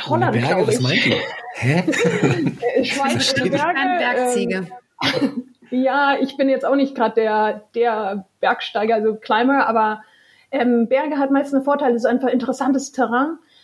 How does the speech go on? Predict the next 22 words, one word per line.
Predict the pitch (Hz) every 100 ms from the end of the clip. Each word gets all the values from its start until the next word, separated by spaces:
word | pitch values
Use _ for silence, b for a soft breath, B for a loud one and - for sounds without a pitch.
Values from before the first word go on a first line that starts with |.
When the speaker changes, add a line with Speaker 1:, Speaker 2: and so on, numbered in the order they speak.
| b
Speaker 2:
Man | 254
hat | 262 254
immer | 277
eine | 269
geile | 233 240 -
Aussicht. | 233 277 359 349 - - _ _
Speaker 3:
Ja, | - 196
Speaker 2:
Ähm, | 190
Speaker 3:
das | 196
Speaker 2:
somit | 262
Speaker 3:
stimmt. | 214 247
Speaker 2:
lohnt | 277 277
es | 240 -
sich | 233
meistens | 214 233 - 233 240
immer | 233 214
auch, | 214 -
da | 208
oben | 202 214
dann | 208 208
zu | -
stehen. | - 185